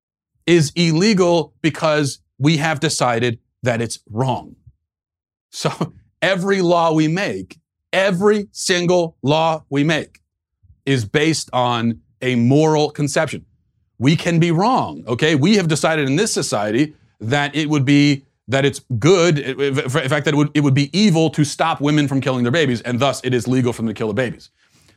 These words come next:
So we can be wrong with our moral conceptions, but what I'm, what I'm establishing here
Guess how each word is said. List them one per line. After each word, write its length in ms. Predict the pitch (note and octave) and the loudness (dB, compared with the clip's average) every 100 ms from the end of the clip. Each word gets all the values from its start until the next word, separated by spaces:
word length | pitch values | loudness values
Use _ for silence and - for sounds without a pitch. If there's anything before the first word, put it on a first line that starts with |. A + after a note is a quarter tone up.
| _ | _
So 160 | - D3+ | -2 2
we 140 | D#3+ | 2
can 160 | F3+ F#3+ | 2 2
be 80 | E3+ | 4
wrong 380 | C#3 A#3 A3+ F3+ | 4 2 2 0
with 120 | D3+ | 0
our 100 | D3+ | 2
moral 240 | D#3 D#3 | 2 2
conceptions, 420 | C#3+ C3 F#3+ D#3+ | -2 -2 -2 -2
but 180 | C#3+ - - _ | -4 -6 -12 _
what 200 | B2+ F3 | -2 0
I'm, 240 | E3+ D#3 - B2+ | 0 -2 -8 -12
what 180 | C#3 D3+ | -2 0
I'm 160 | D#3 D3 | 0 -2
establishing 640 | D3 - F3+ F#3+ E3+ D3+ | -4 -2 -2 0 0 -2
here 240 | C3+ B2+ | -4 -4